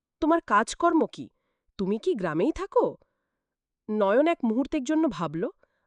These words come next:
আর তারপর জবাব দিল, "আমি গ্রামেই থাকি,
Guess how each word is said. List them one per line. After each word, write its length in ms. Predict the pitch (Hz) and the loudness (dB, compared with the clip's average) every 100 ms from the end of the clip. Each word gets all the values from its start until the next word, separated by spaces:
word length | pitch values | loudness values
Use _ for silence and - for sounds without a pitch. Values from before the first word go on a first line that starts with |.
| _ | _
আর 100 | 220 | -6
তারপর 320 | 220 190 - 226 | -2 -2 -2 -2
জবাব 300 | 196 170 196 | 0 -2 -2
দিল, 280 | 330 262 247 _ _ _ _ _ _ _ _ - | -2 -2 -4 _ _ _ _ _ _ _ _ -2
"আমি 260 | 220 277 | 0 0
গ্রামেই 540 | 208 180 170 165 214 - | -4 -6 -2 2 2 0
থাকি, 400 | 170 - 151 | -8 -12 -14